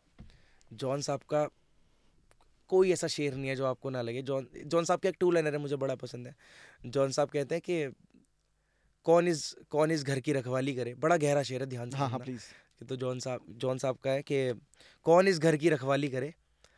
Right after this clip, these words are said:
Speaker 1: हर दिन एक नई चीज़ टूट जाती है।" शेर इतना गहरा है, इस शेर की गहराई इतनी है कि आप इसको समझेंगे ना, तो इसके तल तक नहीं पहुंच पाएंगे आप।
Speaker 2: हम्म। <laughs>
Speaker 1: जॉन साहब कह रहे हैं कि, "रिकवर तो मैं हो जाऊंगा, प्रॉब्लम नहीं है रिकवर होने में, but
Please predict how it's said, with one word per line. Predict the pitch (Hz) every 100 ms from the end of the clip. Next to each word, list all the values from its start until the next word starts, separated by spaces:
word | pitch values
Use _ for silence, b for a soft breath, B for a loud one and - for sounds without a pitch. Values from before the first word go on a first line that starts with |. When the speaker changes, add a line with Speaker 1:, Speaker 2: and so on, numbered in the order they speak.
| b -
Speaker 1:
हर | 143
दिन | 143 147
एक | 139
नई | 135 135
चीज़ | - 127 -
टूट | 117
जाती | 110 104 - 110
है।" | 107 _ _ _ _ _ _ _ _ _ _ -
शेर | - - 151
इतना | 147 135 131
गहरा | 123 120
है, | - - _ _ -
इस | 135
शेर | - 135
की | 143
गहराई | 135 135 131
इतनी | 139 139 139
है | 127
कि | 160 - 131
आप | 131
इसको | 127 -
समझेंगे | - 131 139 135
ना, | 139
तो | 147
इसके | - 151
तल | 147
तक | 139 143
नहीं | 147
पहुंच | 113 113
पाएंगे | - 113 113 110
आप। | 110 -
Speaker 2:
हम्म। | 120 107 - -
<laughs> | 131 - - -
Speaker 1:
जॉन | 131 180 208
साहब | 202 214
कह | - 175
रहे | 190
हैं | 214
कि, | 226 226 175 156 - - - - _ 143
"रिकवर | 156 170 190 220
तो | 233
मैं | 233
हो | 170 156
जाऊंगा, | 165 135 120 131 _ _ -
प्रॉब्लम | 135 139 165
नहीं | 160 135
है |
रिकवर | 127 127 127
होने | 123 117
में, | 123 147 b b b b b -
but | 165